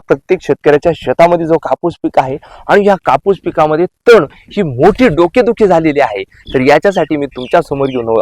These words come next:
आलो आहे हे हिटवूड मॅक्स. आणि निश्चित स्वरूपात तुम्ही कापूस पिकात याचा वापर करणं गरजेचं आहे. ही जर आपली माहिती आवडली, अजून देखील मिलिंद भोरे आपल्या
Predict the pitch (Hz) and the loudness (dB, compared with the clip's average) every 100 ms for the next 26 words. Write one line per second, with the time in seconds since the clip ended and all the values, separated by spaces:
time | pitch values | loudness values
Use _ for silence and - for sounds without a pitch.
0 | - 117 123 98 120 - - _ _ 156 | 2 4 6 6 2 -4 -14 _ _ 0
1 | 208 - 113 151 135 110 147 101 - _ | 0 -2 -2 0 0 2 2 0 -4 _
2 | _ 113 139 117 120 - 185 - 175 175 | _ -2 -2 -2 -8 -10 -8 0 0 4
3 | - - _ _ 139 170 180 110 113 160 | 2 0 _ _ -2 -2 2 0 0 -2
4 | - 123 139 110 117 120 107 - - 113 | -6 0 2 2 0 0 0 0 -4 -4
5 | 101 143 - - - 117 139 135 139 - | 0 0 -2 -8 -12 0 2 2 -2 0
6 | 101 - - - _ - 101 107 - - | -2 -4 -16 -18 _ -14 -4 -4 -4 -8
7 | 185 208 180 160 160 151 147 170 - _ | 0 2 2 2 2 2 0 -8 -18 _
8 | - 151 214 - - 143 107 160 214 170 | -4 0 2 2 -2 -6 -6 0 0 0
9 | 151 139 - 156 | 0 0 2 0